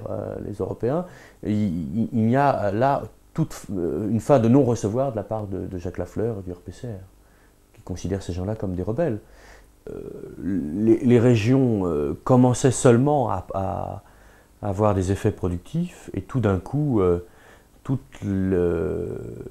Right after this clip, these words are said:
la, la, la machine de progrès, euh, va se trouver cassée. Euh, et on va, euh,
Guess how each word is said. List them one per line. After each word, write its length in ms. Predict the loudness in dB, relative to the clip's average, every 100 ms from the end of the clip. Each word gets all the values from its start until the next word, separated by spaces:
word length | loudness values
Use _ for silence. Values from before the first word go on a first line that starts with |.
| -10
la, 240 | -4 -2 -2
la, 200 | -2 -2
la 120 | -2
machine 520 | -4 -6 -4 -2 0
de 80 | 0
progrès, 720 | -2 -6 -2 0 0 0 0
euh, 300 | 2 2 0
va 120 | -2
se 120 | -4
trouver 360 | -14 -6 -4 -2
cassée. 480 | -2 -4 -2 -2 -4 -20 -20 -20 -20 -20 _ _ -12
Euh, 520 | -8 -8 -8 -10 -10 -14 -16 -8
et 180 | -2 0
on 200 | 0 0
va, 400 | 4 6 6 6
euh, 360 | 4 2 -2